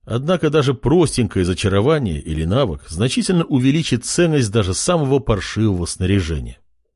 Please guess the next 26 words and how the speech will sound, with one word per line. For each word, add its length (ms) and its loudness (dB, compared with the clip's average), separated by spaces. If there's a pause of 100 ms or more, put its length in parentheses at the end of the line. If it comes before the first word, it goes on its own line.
(100)
Мастерская 600 2
чародеев 640 2
выглядела 560 0
как 240 -2
круглое 460 2
помещение 720 2
с 80 2
десятью 460 0
каменными 560 2
столами. 580 -2 (320)
На 60 -2
этих 220 0
столах 540 -2
были 240 2
три 220 0
выемки 560 2
в 80 -12
трёх 280 0
разных 400 0
местах 460 -2 (100)
и 80 -2
полосы. 640 -6 (240)
Они 200 2
напоминали 560 2
букву 460 -2
«Y». 280 0